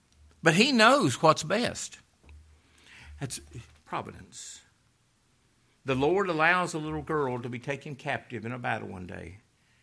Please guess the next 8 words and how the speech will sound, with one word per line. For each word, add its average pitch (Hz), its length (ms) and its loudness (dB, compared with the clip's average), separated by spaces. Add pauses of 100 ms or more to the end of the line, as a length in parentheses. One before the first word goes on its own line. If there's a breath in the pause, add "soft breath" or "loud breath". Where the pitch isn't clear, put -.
(480)
And 131 140 -4
just 160 180 0
so 165 160 0
happens 131 520 4
she, 139 280 -4 (220 loud breath)
she's - 380 -4
forced 190 540 -2
to 127 200 -2